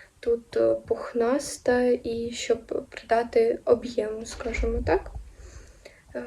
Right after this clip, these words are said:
моєму в'язанню. Тож я задоволена. Нарешті я зв'язала вже дві частинки переду.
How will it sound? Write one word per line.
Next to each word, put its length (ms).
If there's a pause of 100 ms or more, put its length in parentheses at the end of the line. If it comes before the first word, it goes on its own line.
(260)
моєму 500
в'язанню. 720 (200)
Тож 520
я 520
задоволена. 920 (1200)
Нарешті 800
я 420
зв'язала 760
вже 260
дві 360
частинки 760
переду. 720